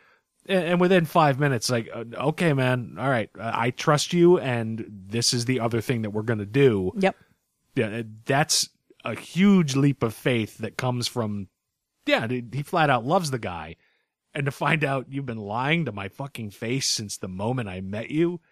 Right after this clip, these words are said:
Speaker 2: Yeah.
Speaker 1: Th-, that was the scene that hammered home the characterization. I don't know the name of the actor who played Foggy. I
Speaker 2: Yeah, I
Speaker 1: looked
Speaker 2: don't
Speaker 1: it up and forgot to <laughs> write it down.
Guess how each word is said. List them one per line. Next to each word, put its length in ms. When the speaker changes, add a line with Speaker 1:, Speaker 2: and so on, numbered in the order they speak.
Speaker 2:
Yeah. 220
Speaker 1:
Th-, 260
that 260
was 160
the 80
scene 580
that 360
hammered 500
home 440
the 100
characterization. 880
I 180
don't 240
know 160
the 160
name 240
of 80
the 120
actor 420
who 80
played 500
Foggy. 640
I 100
Speaker 2:
Yeah, 220
I 60
Speaker 1:
looked 160
Speaker 2:
don't 100
Speaker 1:
it 0
up 180
and 100
forgot 260
to 80
<laughs> 20
write 180
it 100
down. 440